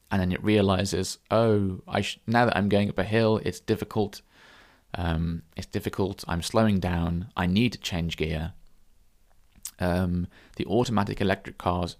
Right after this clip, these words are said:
don't do that, I think, because they don't have gears. So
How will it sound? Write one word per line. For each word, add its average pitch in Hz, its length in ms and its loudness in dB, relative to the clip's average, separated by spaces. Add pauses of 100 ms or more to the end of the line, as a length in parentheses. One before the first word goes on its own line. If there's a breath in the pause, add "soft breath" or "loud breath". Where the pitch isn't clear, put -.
don't 87 300 0
do 85 200 0
that, 82 340 -6 (160)
I 87 80 -4
think, 82 460 -8 (500)
because - 300 -4
they 90 100 0
don't 85 260 -2
have 82 200 -6
gears. 82 460 -6 (640 loud breath)
So 180 500 6